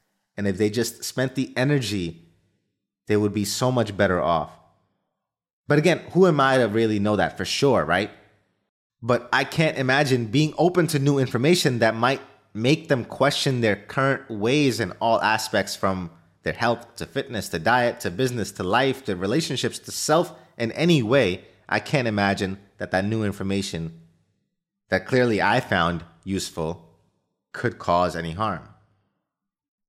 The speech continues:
But the problem is, again, and the saddest part, again, is that for most people, the doors are closed. I can't even get them to spend the effort. And they bar it with locks that have familiar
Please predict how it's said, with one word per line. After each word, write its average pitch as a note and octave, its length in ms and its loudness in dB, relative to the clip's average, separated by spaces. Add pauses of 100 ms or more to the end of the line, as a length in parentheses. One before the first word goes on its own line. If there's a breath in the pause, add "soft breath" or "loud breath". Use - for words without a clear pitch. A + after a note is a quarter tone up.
(180)
But G2+ 60 -2
the F#2 80 -2
problem C3 380 0
is, F2 400 -2
again, F2+ 420 -4
and G#2 100 -6
the G2+ 60 -2
saddest B2+ 420 0
part, G2+ 240 0
again, F#2 380 -2
is G2+ 120 -8
that - 500 -2 (320)
for G#2+ 120 -4
most B2 320 0
people, G#2 600 -2 (120)
the C3+ 120 -4
doors B2+ 420 2
are G2 180 -4
closed. - 800 -2 (1700)
I A#2+ 60 -4
can't D#3 260 0
even C3 200 0
get A#2 340 -2
them E2 360 -4 (1120)
to A2 80 -10
spend F2+ 520 -4
the F#2+ 180 -8
effort. F#2+ 320 -6 (640)
And G#2 160 -4
they G#2 80 2
bar A#2+ 400 4
it G#2+ 220 0
with F#2+ 160 -4
locks G2 440 0
that F#2+ 180 -2
have F#2 340 -2
familiar G#2+ 680 -2